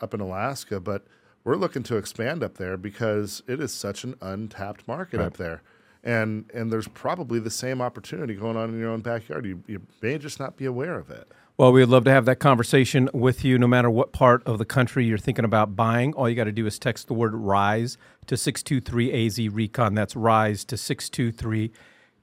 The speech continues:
Speaker 2: A Z Recon. I find that, you know, the older I get, you know, man, getting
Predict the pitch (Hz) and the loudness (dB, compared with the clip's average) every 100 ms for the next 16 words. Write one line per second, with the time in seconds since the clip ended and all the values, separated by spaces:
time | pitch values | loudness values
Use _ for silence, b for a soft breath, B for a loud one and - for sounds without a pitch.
0 | _ 127 117 104 107 113 - 98 110 107 | _ 2 2 2 0 -2 -4 -4 -4 -2
1 | 110 92 95 - - 135 - - - 208 | -2 -2 -4 -10 -4 -2 -2 -12 -2 0
2 | 220 247 240 226 147 151 131 131 _ _ | 2 2 0 -2 0 2 4 2 _ _
3 | _ _ _ 156 127 95 95 _ - - | _ _ _ 0 2 0 -6 _ -8 -2
4 | 311 311 220 156 104 101 101 156 214 196 | 0 2 2 0 -2 -4 -4 -8 -8 -6
5 | 170 151 - - 156 160 156 151 285 _ | -6 -10 -14 -12 -8 -6 -6 -8 -12 _
6 | _ - 262 294 127 110 | _ -8 -4 0 0 -2